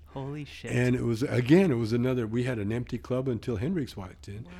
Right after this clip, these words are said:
Speaker 2: with about three hundred people behind him. They came in, filled up the club, and then Hendrix come up to the stage,
Speaker 1: Mm-hmm.
Speaker 2: said hello to me,
Speaker 1: Mm-hmm.
Speaker 2: and said, uh, "Hey, mind if I sit in?" And I was so tempted to say,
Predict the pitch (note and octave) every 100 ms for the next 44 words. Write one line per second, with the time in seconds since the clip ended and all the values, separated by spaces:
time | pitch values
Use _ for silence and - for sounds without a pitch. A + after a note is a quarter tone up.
0 | F3+ - - - C#3 A2+ G#2 G#2+ - B2+
1 | A2+ G#2+ - D3+ A2 G2 F#2 C#3+ A#2+ D2+
2 | - - - - - - - G#2+ G#2+ A#2
3 | A2+ A2 - A#2+ B2+ B2+ A#2 - A#2+ B2+
4 | C3+ - - - - - - - A2+ A#2+
5 | A#2 C#3 C3 - - - - - C#3 D3
6 | - B2+ B2+ C3 - A#2 C3 C3+ - C#3
7 | G#2+ A#2+ C3+ - B2 F#2 A#2+ B2 G#2+ F#2
8 | C#3 - - A#2+ G#2 A2+ A#2 - - -
9 | - A2+ A2+ G#2+ - G#2+ F#2+ G#2+ G#2 -
10 | C3+ B2 F#2+ A#2 A#2 B2 G#2+ C3 C3 D3
11 | G2+ - - - - - - - - -
12 | - - - - - A#2 A2+ - C3+ D#3
13 | C#3+ A#2+ - - F3 F3 - C3+ - G2+
14 | G#2 - G#2